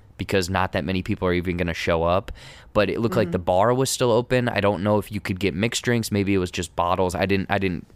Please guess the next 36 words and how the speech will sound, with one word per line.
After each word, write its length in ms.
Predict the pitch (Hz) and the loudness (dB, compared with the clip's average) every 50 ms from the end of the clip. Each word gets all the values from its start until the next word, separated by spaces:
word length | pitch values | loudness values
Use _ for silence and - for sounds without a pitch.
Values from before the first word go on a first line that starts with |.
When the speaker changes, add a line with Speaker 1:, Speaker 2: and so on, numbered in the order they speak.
| - - | -12 -4
Speaker 1:
treat 240 | - 123 107 - | 0 0 0 2
myself 360 | 95 95 - - 95 92 - - | 0 -2 2 2 2 2 2 0
to 120 | - 95 | -2 -2
a 60 | 90 | -2
drink. 380 | - - 95 92 92 90 - - - - - - - - - - - | 0 0 0 2 2 0 -4 -6 -14 -20 -20 -20 -20 -20 -20 -12 0
But 200 | - 131 131 - | 2 2 2 2
other 240 | 147 160 202 233 220 | 0 2 2 2 2
than 180 | 202 196 147 110 | 2 2 4 4
that, 240 | 104 120 135 113 104 | 4 4 4 4 4
I 60 | 117 | 2
mean, 140 | 143 147 139 | 2 2 2
it's 180 | 147 160 - | 0 0 -2
kind 220 | - - 233 233 247 | -2 0 2 2 2
of, 180 | 214 190 - - | 0 0 -4 -2
you 100 | 196 202 | 0 2
know, 120 | 190 180 | 2 2
the 80 | 175 175 | 2 2
standard 520 | - - - 151 156 156 151 160 156 143 | 2 4 4 4 4 4 4 2 2 4
with 280 | 135 139 135 - - - | 2 0 0 -2 -6 -4
a 60 | 123 120 | -2 2
lot 240 | 117 117 120 120 | 4 4 4 4
of 200 | 123 117 - - - | 4 2 0 2 2
restaurants 640 | 160 185 - - - 98 87 80 87 87 - - | 2 2 2 2 2 2 2 2 0 -4 -4 -2
and 240 | - 101 101 101 104 | 0 2 2 2 4
a 60 | 101 | 4
lot 180 | 104 107 107 107 | 4 4 4 2
of 80 | 98 | 2
other 200 | 85 117 117 117 101 | 2 2 2 0 0
places 360 | - 110 98 90 - 95 90 | 2 0 2 2 2 0 0
around 300 | 92 90 90 92 90 87 | 2 2 2 2 2 2
here. 180 | 95 95 92 92 | 2 2 4 4
And 180 | 95 95 - - | 4 2 2 2
each 240 | 135 120 - - - | 0 0 2 2 0
state, 400 | - - 120 113 110 107 104 - | 2 4 4 4 4 4 2 2
each 240 | 110 110 95 - - | 0 -2 -2 -2 -4
theater, 460 | - 117 110 110 104 104 101 101 95 | 0 2 2 4 4 4 4 4 2